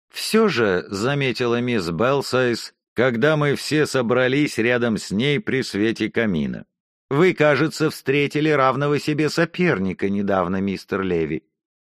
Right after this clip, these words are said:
"Это где же, мисс Белсайз?"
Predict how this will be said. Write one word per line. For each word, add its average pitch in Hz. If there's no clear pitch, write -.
"Это 135
где 156
же, 90
мисс 92
Белсайз?" 69